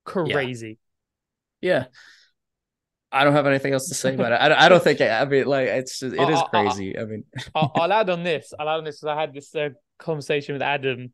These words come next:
Speaker 2: Porter, who lives with me in Jax, the other day, and he said, he,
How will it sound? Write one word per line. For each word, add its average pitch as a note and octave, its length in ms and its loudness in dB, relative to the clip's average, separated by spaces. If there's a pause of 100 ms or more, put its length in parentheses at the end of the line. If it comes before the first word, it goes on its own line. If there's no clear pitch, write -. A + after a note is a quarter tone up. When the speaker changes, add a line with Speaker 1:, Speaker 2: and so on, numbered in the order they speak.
Speaker 2:
Porter, C#3 360 -4
who C3+ 40 -6
lives C3+ 240 -8
with C3 100 -16
me C3+ 140 -10
in C3 140 -12
Jax, - 400 -10
the C#3+ 120 -4
other C3+ 140 -4
day, B2+ 360 -2
and B2+ 80 -8
he C#3+ 80 -8
said, C#3+ 360 -2 (640)
he, D#3 160 -12